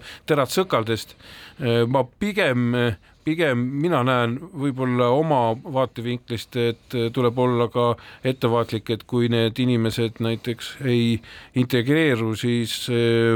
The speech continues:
veel hullem, mis on nagu kriminaalluure aspekt, ma arvan, on see, et nende inimeste seas võib hakata tekkima, kui nad ei integreeru riigiga, hakkama tekkima teatud võib-olla etniline kuritegevus.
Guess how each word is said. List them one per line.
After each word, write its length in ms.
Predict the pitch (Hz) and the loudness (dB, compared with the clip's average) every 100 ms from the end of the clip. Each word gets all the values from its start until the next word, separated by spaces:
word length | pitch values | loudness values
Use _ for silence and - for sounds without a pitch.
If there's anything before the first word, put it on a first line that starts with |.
| 113 | 2
veel 300 | 139 139 120 | 2 2 2
hullem, 340 | 131 123 117 | 2 2 2
mis 160 | 110 - | 0 -4
on 80 | 113 | -4
nagu 140 | 107 | -4
kriminaalluure 680 | 117 113 151 160 123 120 117 | -4 0 2 2 2 2 0
aspekt, 440 | 107 - 113 - | -2 -4 -6 -6
ma 160 | 117 113 | -6 -4
arvan, 260 | 113 110 - - - - | -4 -6 -10 -18 -10 -2
on 260 | 104 110 | 2 2
see, 320 | - 123 113 | 2 2 4
et 140 | 107 - | 2 -2
nende 240 | 113 110 | -2 0
inimeste 540 | 117 120 107 107 - 101 | 0 2 0 -4 -6 -2
seas 280 | 120 104 117 | 2 2 0
võib 200 | 113 120 | -4 -4
hakata 240 | 113 107 | -6 -4
tekkima, 480 | 123 123 - 107 107 - - | -4 -4 -2 -2 -2 -6 -6
kui 120 | - 175 | 0 2
nad 160 | 151 | 2
ei 80 | 131 | 0
integreeru 440 | 123 117 147 123 117 | 0 -2 0 0 0
riigiga, 440 | 131 113 101 101 - - - - | -2 -2 -6 -8 -10 -18 -12 -10
hakkama 320 | 120 123 117 | -4 0 0
tekkima 520 | 135 135 - 117 117 113 113 | 0 -2 -2 0 2 2 2
teatud 360 | 120 117 120 120 | 0 -2 -6 -6
võib-olla 340 | 123 120 160 | -4 -2 -2
etniline 400 | 185 139 120 113 | 0 0 2 0
kuritegevus. 640 | 117 117 113 110 110 - | 0 -2 -2 -2 -4 -6